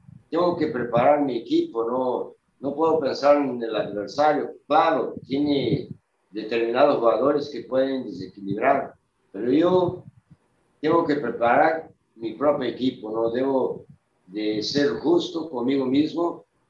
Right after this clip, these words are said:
y ser justo con el fútbol, ¿no? Poner los mejores que tengo en el plantel.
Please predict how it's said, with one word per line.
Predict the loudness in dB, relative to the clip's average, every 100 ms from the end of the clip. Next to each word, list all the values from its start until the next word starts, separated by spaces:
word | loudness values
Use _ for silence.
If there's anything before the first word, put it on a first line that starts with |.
| -20 -4
y | 2 2 2 -2
ser | -2 -4
justo | 0 0 0 -2 -4
con | -4 -4
el |
fútbol, | -4 -2 4 6 6
¿no? | 0 -4
Poner | -4 -2 0 -2 -8 _ _ _ -10
los | -4 -2 -2
mejores | -2 2 6 6 4 0
que | -4
tengo | -2 -2 -2
en | -4
el | -6 -4
plantel. | -4 -4 -6 -6 -8